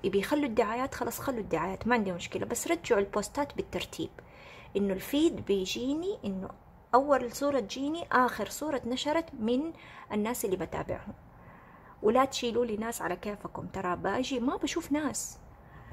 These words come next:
ما أعرف كيف، مرة انستغرام صار ممل وغريب جدًا جدًا، عشان كده ما عاد بدخل فيه كتير. وبس، كترت حكي اليوم، واليوم فيديو طويل على كيفكم ومزاجكم.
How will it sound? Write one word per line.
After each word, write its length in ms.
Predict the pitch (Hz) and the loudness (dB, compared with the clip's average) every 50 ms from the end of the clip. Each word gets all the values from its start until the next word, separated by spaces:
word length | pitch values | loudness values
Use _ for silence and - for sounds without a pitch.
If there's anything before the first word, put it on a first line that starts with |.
| - - - - - - - - - | -12 -12 -14 -16 -20 -20 -16 -8 -4
ما 60 | 339 | 0
أعرف 220 | 330 277 240 233 - | 2 2 2 2 2
كيف، 220 | - 262 254 - | 0 0 2 4
مرة 220 | 247 262 269 247 - | 4 4 6 4 4
انستغرام 420 | 220 214 - 226 208 226 233 226 | 2 0 -2 -2 -2 -2 -2 -2
صار 200 | 220 - 220 202 | -2 -2 0 0
ممل 360 | 202 202 202 220 233 226 214 | 2 2 2 2 2 0 0
وغريب 460 | 196 - 196 196 196 208 214 208 196 - | -2 0 0 -2 -2 -2 -4 -4 -4 -4
جدًا 300 | 202 202 208 - - 202 | -6 -6 -6 -4 -2 -2
جدًا، 480 | 190 185 196 196 202 - 220 247 262 269 - - - - - - - - - - - - - - - - - - - - | -2 -2 -4 -8 -6 -4 -4 -2 -2 -4 -6 -10 -18 -20 -20 -20 -20 -20 -20 -20 -20 -20 -20 -20 -20 -20 -20 -20 -12 -6
عشان 200 | 196 - - 214 | -2 -2 -2 0
كده 180 | - - 220 202 | -2 -2 -2 -2
ما 100 | 202 202 | -2 -2
عاد 140 | 196 202 - | -4 -4 -6
بدخل 280 | 185 - - - - | -8 -8 -8 -10 -12
فيه 160 | - - - | -12 -12 -12
كتير. 500 | - - 190 - - - - - - - - - - - - - - - - - - - - - - | -12 -10 -10 -12 -12 -14 -16 -16 -18 -18 -20 -20 -20 -20 -20 -20 -20 -20 -20 -20 -20 -20 -20 -10 -8
وبس، 440 | - 202 208 196 - - - - - - - - - - - - - - - - | -2 0 0 0 0 -2 -4 -6 -8 -10 -14 -20 -20 -20 -20 -20 -20 -20 -14 -10
كترت 400 | - - - - 220 - - - | -10 -6 0 0 0 0 0 -2
حكي 320 | - - 208 - - - 185 | -4 -4 -4 -4 -4 -4 -2
اليوم، 380 | 170 175 190 208 226 269 269 | 0 0 0 2 2 2 2
واليوم 320 | 214 185 190 196 190 185 180 | 2 2 2 0 0 2 2
فيديو 240 | 190 190 190 170 | 2 2 2 0
طويل 300 | 165 - 175 180 185 170 | -2 0 0 0 0 0
على 180 | 170 170 165 160 | 0 0 0 -2
كيفكم 500 | 156 - 196 196 190 - 190 - 196 185 | 0 0 -2 -2 0 -2 -6 -4 -4 -4
ومزاجكم. 760 | 165 160 170 180 185 185 190 202 202 220 220 - 277 302 330 | -4 -4 -4 -4 -2 -2 -2 -2 -4 -4 -4 -2 -2 -2 -2